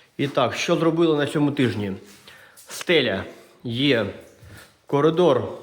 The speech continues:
стеля є, маленький коридорчик, стеля є, кімната, стеля є. Далі стіна, стіна, все зроблено, все виведено. Все зроблено з, ем,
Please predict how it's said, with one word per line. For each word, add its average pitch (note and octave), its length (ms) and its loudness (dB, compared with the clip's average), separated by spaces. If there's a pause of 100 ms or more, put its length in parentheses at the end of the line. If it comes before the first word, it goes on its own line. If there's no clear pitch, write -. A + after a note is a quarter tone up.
(320)
стеля B2+ 580 0 (240)
є, B2+ 580 2 (1040)
маленький D3+ 380 2
коридорчик, D3 560 2
стеля B2 520 0 (180)
є, D#3 540 2 (960)
кімната, E3 880 2
стеля C#3+ 560 0 (180)
є. C3 360 0 (140)
Далі A#2+ 480 0 (520)
стіна, C#3 720 2
стіна, C#3 760 2
все D3+ 320 2
зроблено, B2 600 2
все D3 340 0
виведено. A#2 680 2 (640)
Все D#3+ 320 0
зроблено D3 440 2
з, C#3+ 360 2
ем, C3+ 180 2